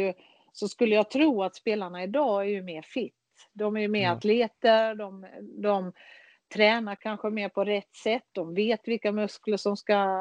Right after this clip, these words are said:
Speaker 1: som ska tränas, vilken speed de behöver ha i musklerna och allt sånt där. Och det, alltså, jag tycker... Det är ju svårt. Tåget har ju lite gått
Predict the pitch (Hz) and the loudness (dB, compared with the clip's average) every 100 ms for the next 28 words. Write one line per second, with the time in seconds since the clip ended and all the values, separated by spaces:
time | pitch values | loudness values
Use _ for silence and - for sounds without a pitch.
0 | 190 196 190 202 196 202 - 208 190 - | -2 -2 -4 -6 0 0 4 4 4 8
1 | 202 196 196 185 - 208 - 165 - - | 8 8 4 -2 4 2 2 -14 -12 2
2 | 214 269 247 233 233 226 226 226 214 202 | 4 6 6 4 4 2 2 2 2 2
3 | 208 196 - 180 185 185 180 - 175 185 | -2 -6 -8 -8 -4 -4 -4 -6 -4 2
4 | 175 170 - - - - - 240 240 320 | 4 2 -4 -20 -20 -20 2 6 8 8
5 | 180 165 _ _ _ _ _ 214 214 226 | 6 2 _ _ _ _ _ -6 -4 -6
6 | 233 - 269 262 302 254 165 - 349 - | -8 -14 -4 4 6 6 4 4 4 4
7 | - 208 190 - _ _ _ - - _ | 2 2 2 -6 _ _ _ -20 -20 _
8 | - 262 339 339 - - 370 233 - _ | -2 4 4 4 0 0 2 2 0 _
9 | _ _ - 370 381 311 320 311 208 202 | _ _ 4 6 6 2 0 0 2 2
10 | 240 226 214 285 320 _ - | 0 -2 -4 -4 -6 _ -20